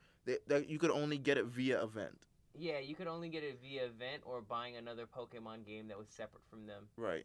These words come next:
Speaker 1: and Darkrai.
Speaker 2: Mm-hmm.
Speaker 1: Darkrai. Just the memories of that Merc and Ash in the anime.
Speaker 2: Mm-hmm.
Speaker 1: Gen five fell off. It
Speaker 2: Gen
Speaker 1: fell off.
Speaker 2: five?
Speaker 1: <laughs> Gen five fell off hard.
Speaker 2: Good game, horrible Pokemon.
Speaker 1: I agree.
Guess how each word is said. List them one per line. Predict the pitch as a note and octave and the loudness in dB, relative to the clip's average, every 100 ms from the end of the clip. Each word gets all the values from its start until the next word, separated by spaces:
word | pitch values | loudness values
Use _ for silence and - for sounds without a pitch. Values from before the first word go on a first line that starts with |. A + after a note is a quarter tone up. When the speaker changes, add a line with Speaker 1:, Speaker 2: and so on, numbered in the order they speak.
| - | -6
Speaker 1:
and | A#2 B2+ | -6 2
Darkrai. | A#2+ A#2 - F2+ A#1 - _ _ _ A#2+ | 4 4 2 -2 -2 -6 _ _ _ -16
Speaker 2:
Mm-hmm. | C3 D3 _ _ _ G#2+ | -16 -18 _ _ _ -8
Speaker 1:
Darkrai. | G2 C#2 A1+ G#1+ C3 _ _ _ _ - | -8 -8 -10 -10 -18 _ _ _ _ -16
Just | D#2+ - | -16 -12
the | G2+ | -8
memories | G2 G#2+ G2+ G2 | -8 -6 -8 -8
of | G2 | -6
that | G2 F#2 F#2+ | -2 -2 -4
Merc | G#2+ G2 | -8 -8
and | G#2 | -8
Ash | - A#1+ A1+ - | -6 -6 -8 -12
in | C#2 | -10
the | C2 | -8
anime. | C#2 - - B1 C3 C3 | -8 -12 -16 -18 -18 -16
Speaker 2:
Mm-hmm. | C#3+ E3+ E3+ _ _ _ _ _ _ _ _ _ _ _ _ - | -12 -12 -14 _ _ _ _ _ _ _ _ _ _ _ _ -4
Speaker 1:
Gen | E3+ C#4 | -2 0
five | F#4 F#4+ B3 | 0 2 0
fell | - F4 F4+ | 0 0 4
off. | B2 A#2+ | 2 2
It | - - | -6 -4
Speaker 2:
Gen | E3+ - | -2 -2
Speaker 1:
fell | - G#3 | 2 4
off. | G#3 G#3+ A3+ - | 6 6 4 12
Speaker 2:
five? | - D4+ G#4 - | 12 12 10 6
Speaker 1:
<laughs> | D3+ - - - | -2 -4 -20 -8
Gen | - F3+ | -6 2
five | B3+ - | 2 4
fell | A3 | 6
off | G#3+ G#3+ | 6 6
hard. | F#3+ G#2+ B2 C#3 | 4 4 0 -8
Speaker 2:
Good | D3+ A3+ G#3 F3 | 0 0 0 -4
game, | F#3+ G3+ A#3 D4 C4+ _ - - | -4 -2 -4 -4 -10 _ -20 -2
horrible | E3+ F3 E3+ D3 C#3+ - | 2 4 4 0 -6 -6
Pokemon. | D3 D3 B2+ A#2 G2+ G#2+ _ _ _ _ _ | -6 -4 -8 -8 -10 -14 _ _ _ _ _
Speaker 1:
I | G#2+ A2 | 2 2
agree. | G2+ E2+ | 0 -6